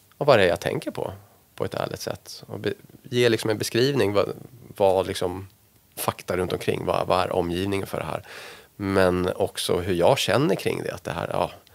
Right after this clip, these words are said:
jag är lite, var ärlig som vi pratade om lite grann tidigare, ja, men jag vet inte riktigt hur jag ska ta upp det här, eller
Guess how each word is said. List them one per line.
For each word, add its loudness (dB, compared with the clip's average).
jag -4
är 0
lite, -6
var 8
ärlig 6
som -2
vi 2
pratade 2
om 2
lite -4
grann 0
tidigare, 2
ja, 6
men 6
jag 6
vet -2
inte -2
riktigt -4
hur 0
jag 0
ska -6
ta -2
upp -6
det -4
här, 0
eller 0